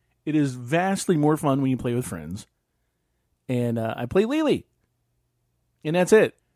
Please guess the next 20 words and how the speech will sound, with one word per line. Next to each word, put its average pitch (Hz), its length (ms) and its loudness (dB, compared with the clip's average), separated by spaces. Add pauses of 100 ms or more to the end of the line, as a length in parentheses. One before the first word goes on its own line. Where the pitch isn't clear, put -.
(140)
Uh, 175 160 2
but 175 120 4
I 208 40 6
had 220 100 2
a 196 40 -2
blast. 202 400 2
I 214 60 0
got 202 160 0
five 262 160 2
more 247 100 6
to 202 60 4
go. 131 200 2
I 147 60 6
did 175 160 2
ten 131 400 -2 (640)
in, 135 140 -2
like, 135 220 -2 (180)
four 165 260 6
<laughs> - 0 -
hours. 131 680 0